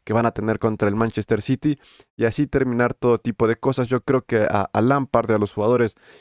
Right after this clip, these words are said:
ya no les afectaría tanto perder un partido uno a cero. dos a uno o incluso un dos a cero, un, un resultado en donde el United se sienta sumamente cómodo porque los jugadores ya están pensando en que esta es su última semana de trabajo y después tendrán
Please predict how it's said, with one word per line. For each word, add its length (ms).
ya 80
no 100
les 140
afectaría 480
tanto 360
perder 300
un 100
partido 440
uno 320
a 60
cero. 420
dos 440
a 120
uno 420
o 80
incluso 360
un 100
dos 180
a 60
cero, 340
un, 320
un 120
resultado 460
en 80
donde 240
el 100
United 380
se 100
sienta 420
sumamente 540
cómodo 340
porque 280
los 140
jugadores 420
ya 80
están 260
pensando 600
en 120
que 120
esta 160
es 80
su 80
última 340
semana 380
de 120
trabajo 540
y 120
después 420
tendrán 360